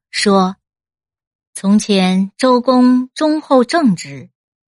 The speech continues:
辅助周成王建国立业，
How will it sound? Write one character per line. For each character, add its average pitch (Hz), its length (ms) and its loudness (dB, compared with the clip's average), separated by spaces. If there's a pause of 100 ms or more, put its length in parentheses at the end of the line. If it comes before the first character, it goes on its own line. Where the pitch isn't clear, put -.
辅 220 260 0
助 285 220 0
周 339 220 0
成 208 300 0
王 196 420 2
建 254 280 2
国 185 200 -2
立 262 280 -4
业， 190 400 -2